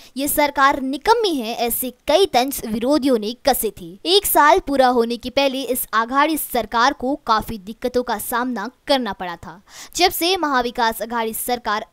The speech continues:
आई, तब से लेकर अब तक कोरोना महामारी, विपदा, आपदा और कई समस्याओं से आज भी महाविकास आघाड़ी को जूझना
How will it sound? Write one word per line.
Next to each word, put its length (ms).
आई, 280
तब 120
से 180
लेकर 340
अब 200
तक 120
कोरोना 380
महामारी, 580
विपदा, 440
आपदा 420
और 180
कई 220
समस्याओं 640
से 200
आज 340
भी 180
महाविकास 800
आघाड़ी 340
को 180
जूझना 580